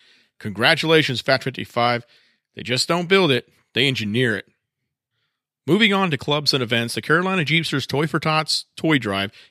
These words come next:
is coming up Saturday, December seventh at the Carolina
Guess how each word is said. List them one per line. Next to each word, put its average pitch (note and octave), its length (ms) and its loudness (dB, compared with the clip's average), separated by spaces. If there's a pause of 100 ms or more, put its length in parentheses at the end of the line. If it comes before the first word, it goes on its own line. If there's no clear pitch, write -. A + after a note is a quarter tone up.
is A2 120 0
coming D3+ 320 -2
up D3 140 2
Saturday, D#3 400 2
December D3 320 2
seventh C#3+ 420 0
at A2+ 120 -8
the G#2 80 -8
Carolina D3 440 0